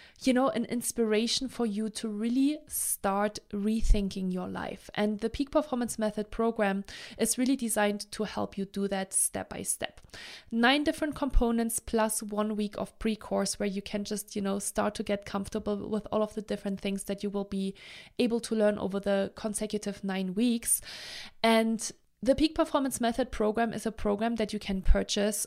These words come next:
online, and it is an online program usually that it is designed to do at your own pace and at your own time. But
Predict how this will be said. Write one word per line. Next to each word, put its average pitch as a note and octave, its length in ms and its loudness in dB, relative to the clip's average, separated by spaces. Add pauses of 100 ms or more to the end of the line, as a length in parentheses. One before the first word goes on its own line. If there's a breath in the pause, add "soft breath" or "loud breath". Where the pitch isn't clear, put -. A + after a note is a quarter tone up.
online, G3+ 540 0
and G#3 160 -2
it G#3 80 -2
is G#3 160 -2
an G#3+ 100 -4
online A3 360 0
program G3 500 4
usually G#3 580 0 (300 loud breath)
that A3 160 6
it G#3+ 80 2
is G3+ 140 0
designed G3+ 480 0
to - 180 -4
do G3+ 300 -2
at G#3+ 160 0
your A#3 160 -2
own G3+ 220 0
pace F#3+ 420 -4
and G3+ 200 -4 (280)
at G3+ 140 -2
your G#3 140 -2
own F#3+ 200 -4
time. G3 520 -4
But A3 240 2